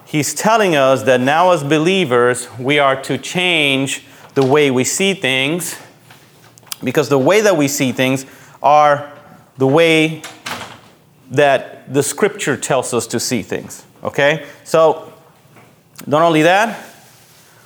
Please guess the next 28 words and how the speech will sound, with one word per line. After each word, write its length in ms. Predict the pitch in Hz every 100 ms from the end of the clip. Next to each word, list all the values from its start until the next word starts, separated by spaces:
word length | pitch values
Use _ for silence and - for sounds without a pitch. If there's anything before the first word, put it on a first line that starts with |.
| -
we 100 | 131
come 200 | 175 175
from 120 | 175
the 80 | 170
world, 400 | 160 190 220 226 - - - -
we 140 | 143
also 260 | 185 - 180
live 320 | 185 233 220
in 140 | 165 135
the 60 |
world. 360 | 127 120 92 92 - - - - _ _ - _ _ - - _ - - -
We 140 | 117 143
are 160 | 143
believers, 680 | 127 139 180 220 226 233 226
but 180 | 139 151
we 160 | 151 160
also 340 | 170 165 160
live 600 | 151 180 196 196 190 - - - _ -
in 320 | 160 170 139
this 260 | 165 160
world. 360 | 131 165 165 127
We 160 | 143 156
are 100 | 147
surrounded 1200 | - 170 147 143 180 196 208 196 135 131 135 - - _ -
by 160 | 131
a 100 | 139 139
worldly 460 | 143 170 170 156 160
worldview. 760 | 139 156 147 123 160 147 101